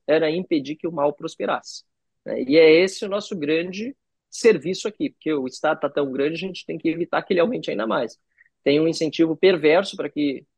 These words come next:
é, ele cresça, né? A, quem está na política,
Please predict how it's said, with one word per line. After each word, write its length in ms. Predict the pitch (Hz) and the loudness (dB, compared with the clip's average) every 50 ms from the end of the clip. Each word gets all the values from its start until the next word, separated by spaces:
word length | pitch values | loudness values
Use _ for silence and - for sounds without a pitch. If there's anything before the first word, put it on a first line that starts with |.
| _ _ _ _ _ _ _ _ | _ _ _ _ _ _ _ _
é, 260 | - - 123 123 117 - | -4 0 0 0 0 0
ele 200 | - 131 135 131 | -2 -2 -4 -4
cresça, 520 | - - - 131 143 180 - - - - _ _ _ _ _ _ _ _ _ _ - | -4 -6 -4 -2 -2 -4 -6 -8 -18 -18 _ _ _ _ _ _ _ _ _ _ -16
né? 160 | - - 113 | -10 -8 -6
A, 800 | 123 131 117 90 104 113 110 110 107 85 - 98 110 107 - - - _ _ | -4 -2 -2 -2 -2 -2 -2 -2 -4 -4 -6 -6 -6 -8 -10 -10 -14 _ _
quem 180 | - 156 160 165 | 0 2 2 2
está 320 | 156 - - - 160 165 | -2 -2 -2 0 2 2
na 120 | 170 165 | 2 0
política, 680 | 156 - - 139 131 139 135 - - - - - - | -2 -2 -4 -4 -4 -4 -6 -8 -12 -10 -10 -10 -10